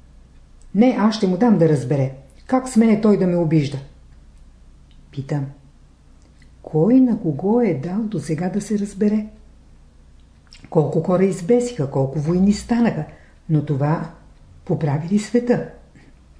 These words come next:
Светът така не се поправя. Хората трябва да работят съзнателно върху себе си. Естествено да се смирят, а не чрез насилие.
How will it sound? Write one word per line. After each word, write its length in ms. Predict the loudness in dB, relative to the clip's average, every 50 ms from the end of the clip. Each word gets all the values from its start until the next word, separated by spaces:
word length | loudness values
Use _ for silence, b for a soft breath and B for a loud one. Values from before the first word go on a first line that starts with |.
| -20 -20 -20 -20 -20 -20 -20 -20 _ _ -20 -20 -20 -20 -20 -20 -20 -20 b b b b b b b b b b b b b b b
Светът 720 | -16 -10 -6 -2 0 0 0 0 0 0 0 0 -2 -6 -14 -20 -20 -14 -10
така 480 | -10 -8 -6 -6 -4 -4 -4 -4 -2
не 160 | -2 -2 -4
се 220 | -4 -4 -6 -8 -6
поправя. 460 | -6 -6 -6 -4 -6 -6 -6 -8 -12 -18 -20 -20 -20 -20 -20 -20 -20 -20 -20 -20 -20 -20 -20 -20 -20 b b b b
Хората 640 | -20 -8 -2 0 0 2 0 0 0 0 0 0 0
трябва 320 | 0 0 2 2 2 0
да 160 | 0 0 0
работят 480 | 0 0 -2 -4 -4 -2 -2 -2 -2 -2
съзнателно 680 | -2 -4 -2 0 0 0 0 2 2 4 4 6 6 4
върху 260 | 4 2 0 -2 -6
себе 300 | -2 -2 0 0 0 -2
си. 300 | -6 -8 -10 -12 -12 -14 -20 -20 -20 -20 -20 -20 -20 -20 -20 -20 -20 -20 -20 -20 -12 -8
Естествено 840 | -8 -8 -8 -10 -12 -8 -6 -6 -6 -6 -10 -4 0 2 4 4 4
да 120 | 2 0
се 160 | -2 -2 -6
смирят, 500 | -8 -4 -2 -2 -2 -2 -2 -6 -8 -10 -16 -20 -20 -20 -20 -20 -20 -20 -20 -20 -20 -20 -20 -20 -20 -20 -20 -20 -20 -20 -16 -10
а 120 | -2 2 2
не 220 | 2 2 2 -2
чрез 340 | -6 -6 -6 -6 -6 -4 -4
насилие. 540 | -4 -4 -4 -6 -6 -6 -6 -6 -8 -10